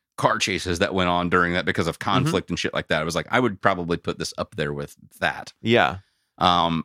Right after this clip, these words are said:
Speaker 1: but I think the casting is really good. We've already talked about that before on the show,
Speaker 2: Mm-hmm.
Speaker 1: um, for Pamela and Tommy.
Speaker 2: Yeah.
Speaker 1: Um, they both look really good.
Speaker 2: Yeah.
Speaker 1: Um, and I'm,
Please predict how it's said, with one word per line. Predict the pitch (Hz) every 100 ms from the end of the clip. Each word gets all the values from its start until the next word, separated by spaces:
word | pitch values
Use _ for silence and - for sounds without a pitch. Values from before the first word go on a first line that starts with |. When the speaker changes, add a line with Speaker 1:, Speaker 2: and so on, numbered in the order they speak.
| -
Speaker 1:
but | 104 92
I | 101
think | 101 113
the | 95
casting | - 71 80 135 135
is | 92
really | 90 123 139
good. | 87 78
We've | 90 92
already | 107 98
talked | - 98 98
about | 92 87
that | 98 -
before | - 98 87
on | 85
the | 78
show, | - 95 82 120
Speaker 2:
Mm-hmm. | 131 143
Speaker 1:
um, | 82 78 78 76
for | - 98 92
Pamela | - 87 82 85 80 82
and | 82 82
Tommy. | 78 78 76 85 _
Speaker 2:
Yeah. | 135 151 90 -
Speaker 1:
Um, | 90 82 78 78 73 58
they | 80 87
both | 90 82 -
look | 87 -
really | 78 87 95
good. | 78 80 85 _ _ 151
Speaker 2:
Yeah. | 165 101 _ -
Speaker 1:
Um, | 87 82 78 80 85 -
and | 90 87 87 87 85 85 - _ _
I'm, | 90 95